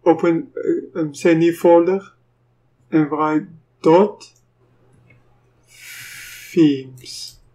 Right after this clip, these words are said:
And open up the folder and copy all those files, paste all those files into that folder.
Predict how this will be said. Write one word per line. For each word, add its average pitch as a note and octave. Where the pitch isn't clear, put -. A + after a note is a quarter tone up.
And D#3
open D#3+
up D#3
the D#3+
folder E3+
and D#3
copy E3
all D#3
those D3
files, D3
paste E3
all D#3
those D3+
files D3
into C#3+
that D#3
folder. G3+